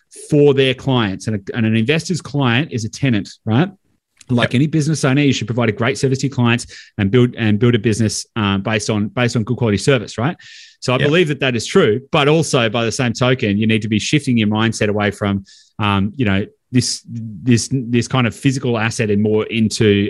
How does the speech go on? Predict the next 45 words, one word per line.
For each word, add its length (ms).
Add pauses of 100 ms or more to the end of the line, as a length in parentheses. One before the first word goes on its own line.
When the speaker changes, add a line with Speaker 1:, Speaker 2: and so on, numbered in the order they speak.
Speaker 1:
uh, 160
financial 500
instrument, 400 (220)
you 80
know? 100 (120)
Speaker 2:
Yeah, 220
well, 220
that, 220
and 300
the 120
way 160
I 120
like 220
to 40
describe 400
it, 40
Goose, 300
is 140
they, 480
the, 320
the 160
houses 460
are, 240
are 160
merely 880
money 460
boxes 420
in 100
the 80
shape 320
of 100
a 60
house. 460 (520)
Speaker 1:
Yeah. 140
Speaker 2:
And, 460
and 120
that's 200
how 80
you 80
gotta 160
look 140
at 60
it. 40
It's, 100
it, 180